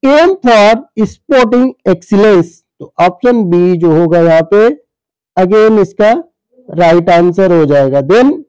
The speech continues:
नेक्स्ट वन, endurance is determined by which physiological factor? तो नाइन्थ का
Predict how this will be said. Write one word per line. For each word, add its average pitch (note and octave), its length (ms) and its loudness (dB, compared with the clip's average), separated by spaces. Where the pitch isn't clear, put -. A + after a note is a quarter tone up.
नेक्स्ट G#3 240 0
वन, C4 140 0
endurance D4 440 2
is D4 160 0
determined B3+ 560 0
by A#3 80 2
which D4+ 320 -2
physiological A#3+ 920 0
factor? G3 580 0
तो - 560 -12
नाइन्थ G3 320 0
का A3+ 140 2